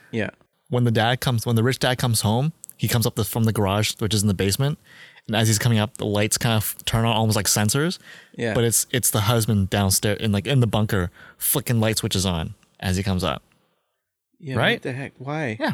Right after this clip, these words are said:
Speaker 2: why?
Speaker 1: <laughs>
Speaker 2: Why wouldn't that just be sensors? So what, you have to, is there no other way to turn that on?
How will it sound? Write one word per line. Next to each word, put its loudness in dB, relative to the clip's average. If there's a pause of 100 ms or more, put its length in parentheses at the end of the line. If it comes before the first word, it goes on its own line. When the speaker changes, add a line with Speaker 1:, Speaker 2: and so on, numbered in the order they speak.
Speaker 2:
why? 0
Speaker 1:
<laughs> -2 (840)
Speaker 2:
Why 0
wouldn't 2
that 2
just -2
be 2
sensors? -2 (580)
So -2
what, 0
you 2
have 2
to, -12 (160)
is -4
there 2
no 4
other 2
way 2
to 0
turn 0
that 2
on? -2